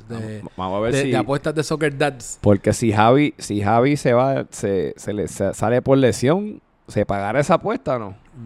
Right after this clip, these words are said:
Speaker 1: Va, bueno, vamos a, veremos a ver qué, qué sucede, que nos mantengan informados en lo, en los chats.
Speaker 2: Bueno, muchachos, si tienen algún venenito por ahí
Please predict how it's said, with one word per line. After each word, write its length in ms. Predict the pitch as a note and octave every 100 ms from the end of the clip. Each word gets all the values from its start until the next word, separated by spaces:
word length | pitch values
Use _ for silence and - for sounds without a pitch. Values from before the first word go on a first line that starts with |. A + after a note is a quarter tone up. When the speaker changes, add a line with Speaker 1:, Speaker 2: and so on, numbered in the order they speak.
| G#2
Speaker 1:
Va, 120 | G2 G2+
bueno, 280 | A2+ D3+
vamos 400 | A#2 G#2 A#2 B2
a, 200 | A2+ G#2
veremos 340 | G#2 A#2 C#3 D3
a 60 |
ver 160 | D3+ D#3+
qué, 240 | D#3+ D#3
qué 120 | D3 C#3+
sucede, 400 | C#3+ E3 E3+ C#3
que 140 | A#2
nos 140 | A2
mantengan 440 | A2+ G#2+ A#2+ C3+ D3
informados 600 | D3 D3+ C#3+ D#3 E3 D3
en 140 | C#3 C#3
lo, 220 | C3 A#2+
en 120 | A#2+
los 160 | A#2 A#2
chats. 360 | D3+ D3 -
Speaker 2:
Bueno, 200 | A#2+ A#2+
muchachos, 480 | G#2 G2 B2+ - A2
si 120 | F#2+
tienen 320 | F#2+ A2 B2
algún 260 | B2+ B2 C3
venenito 460 | C3+ A#2+ B2+ C#3 G#2+
por 180 | A2+
ahí 480 | A2+ B2 C3 A2+ B2